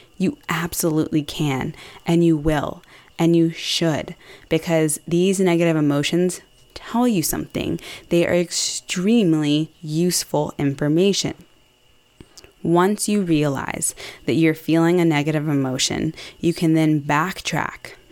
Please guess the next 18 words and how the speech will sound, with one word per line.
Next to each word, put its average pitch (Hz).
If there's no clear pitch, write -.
and 151
identify 156
the 143
thoughts -
that -
cause 151
that 147
emotion, 147
and 170
then 180
the 175
trigger 190
that 165
initiated 165
those 139
thoughts. -
But -
remember, 185